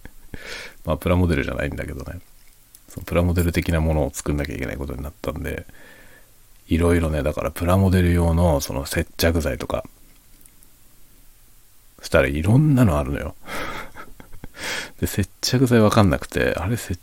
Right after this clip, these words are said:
着剤なんて昔一種類しかなかったけどなと思って。それがいろんなのあるから、どう違うのかメーカーのホームページ見て調べたりとかさ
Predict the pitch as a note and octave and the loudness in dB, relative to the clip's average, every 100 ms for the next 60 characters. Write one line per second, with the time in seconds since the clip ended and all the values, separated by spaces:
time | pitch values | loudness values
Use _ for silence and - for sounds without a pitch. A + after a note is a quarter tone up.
0 | - C3+ C#3+ B2+ E2 D#2 C2+ D#2+ - G2 | -4 0 4 4 4 2 -4 -2 0 2
1 | F2 G2 G#2+ - C#3 A2+ - D#2+ G2 - | 4 2 2 2 4 4 2 -2 -2 0
2 | - - C2+ - - - - - - - | -2 -2 -6 -6 -12 -10 -10 -10 -12 -20
3 | - - - - - - - - - - | -20 -20 -20 -20 -20 -20 -20 -20 -20 -20
4 | - - - - _ - - F#2 E2 - | -20 -20 -20 -20 _ -18 0 2 4 2
5 | E2+ A2 C3+ B2 E2 B1+ - - - - | 2 4 6 6 4 0 -4 -6 -4 -4
6 | - G2 G2+ - B1 G#1+ G1+ - D2 D#2+ | -2 -2 0 0 -2 -2 -4 -4 -2 0
7 | D#2 D2+ D2+ D2 D2+ C2 A1+ - - - | 0 0 0 -2 -2 -4 -4 -6 -8 -4
8 | C#2+ A1 A#1+ - - - D2+ | -2 -2 -4 -6 -12 -12 -12